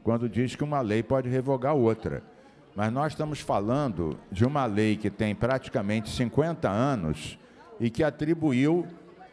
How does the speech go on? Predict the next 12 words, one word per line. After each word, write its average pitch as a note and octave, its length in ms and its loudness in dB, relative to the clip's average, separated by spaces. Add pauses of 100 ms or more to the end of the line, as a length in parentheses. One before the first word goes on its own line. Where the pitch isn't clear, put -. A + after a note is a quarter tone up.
(240)
um D#3 180 2
bairro E3+ 420 2
inteiro D3 880 2 (220)
para D#3+ 120 4
o F3+ 40 0
município, D#3 800 2
que B2+ 120 -4
fez, F3 280 2
inclusive, F3+ 480 0
a G3+ 40 0
sua A#3 240 0
sede. F#3 600 -2